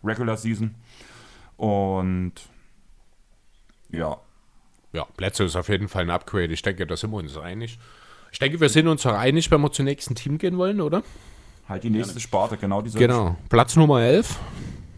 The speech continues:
Speaker 2: ligaweit. Bei uns, der fünfte im Westen, wären jetzt die Golden State Warriors dran. Haben wir sechsundvierzig Siege verpasst.
Speaker 3: Die hab ich auch weiter oben. Da bin ich aber ein bisschen optimistischer als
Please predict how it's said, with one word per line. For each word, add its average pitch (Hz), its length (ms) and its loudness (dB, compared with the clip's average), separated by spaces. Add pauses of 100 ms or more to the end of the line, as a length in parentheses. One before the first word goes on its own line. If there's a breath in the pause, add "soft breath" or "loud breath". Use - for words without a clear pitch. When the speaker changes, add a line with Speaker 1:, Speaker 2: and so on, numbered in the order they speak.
(320 loud breath)
Speaker 2:
ligaweit. 151 760 2
Bei 107 160 8
uns, 156 340 4
der 143 100 4
fünfte 165 360 2
im 143 160 6
Westen, 151 420 2
wären 170 260 0
jetzt 165 300 -2
die 147 60 -4
Golden 156 280 0
State 143 320 -2
Warriors 147 440 4
dran. 78 360 -2
Haben 101 120 -4
wir 123 80 -2
sechsundvierzig 117 680 -4
Siege 92 240 -4
verpasst. - 580 -6 (880 soft breath)
Speaker 3:
Die 90 80 -8
hab 98 80 -4
ich 98 120 -6
auch 95 140 -4
weiter 104 240 -2
oben. 113 400 -6 (600)
Da 90 100 -6
bin 123 220 -6
ich 160 220 -8
aber 131 680 2
ein 110 100 -8
bisschen - 400 -8
optimistischer 113 880 -8
als - 680 -8